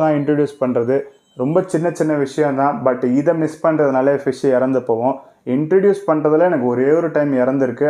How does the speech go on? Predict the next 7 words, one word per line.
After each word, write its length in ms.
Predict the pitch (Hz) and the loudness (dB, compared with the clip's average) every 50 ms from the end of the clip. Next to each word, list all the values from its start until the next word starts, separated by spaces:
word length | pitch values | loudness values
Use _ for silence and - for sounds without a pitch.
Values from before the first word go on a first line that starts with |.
| 143 131 | 2 2
அதுவும் 260 | 123 131 147 147 143 - 147 | 0 0 -2 -4 -2 -2 -2
டெம்பரேச்சர் 540 | 147 156 160 - 196 185 190 175 151 - - | -2 -2 -2 -2 -2 0 0 0 -2 0 0
ஷாக்னால 500 | 139 131 127 - 131 131 135 143 143 135 127 | 0 0 0 -2 -2 -2 0 2 2 2 2
வந்து 240 | 123 123 123 131 135 135 131 127 120 117 - 120 | 0 0 0 0 0 2 2 0 0 0 -2 -4
டக்குன்னு 320 | 117 120 - 139 131 127 123 117 | -4 -2 -4 -4 -2 -2 0 0
இறந்துருச்சு. 500 | 117 123 120 117 113 117 - - 135 147 147 - - _ _ _ _ _ | 0 -2 -2 -4 -6 -6 -4 -4 -4 -4 -4 -6 -14 _ _ _ _ _
So, 60 | _ | _